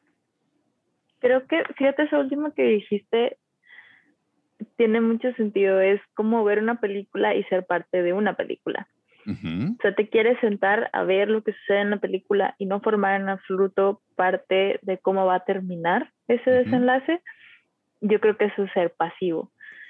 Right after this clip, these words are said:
Speaker 2: Sí,
Speaker 1: O
Speaker 2: totalmente.
Speaker 1: ser paciente es, ok, voy a ver la película y en el momento que yo crea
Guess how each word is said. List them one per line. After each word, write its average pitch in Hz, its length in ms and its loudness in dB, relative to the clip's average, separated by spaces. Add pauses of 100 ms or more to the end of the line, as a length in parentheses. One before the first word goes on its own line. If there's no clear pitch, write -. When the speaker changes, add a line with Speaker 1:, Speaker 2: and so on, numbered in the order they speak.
(180)
Speaker 2:
Sí, - 180 -8
Speaker 1:
O 95 260 4
Speaker 2:
totalmente. 117 440 -8 (220)
Speaker 1:
ser 196 240 0
paciente 190 800 2
es, 185 140 -2
ok, 180 200 -2 (220)
voy 180 220 4
a 196 80 2
ver 214 140 2
la 254 180 2
película 285 720 -4
y 226 120 0
en 196 120 -2
el 196 60 -6
momento 214 520 -2
que 190 180 -10
yo 214 200 0
crea 208 560 0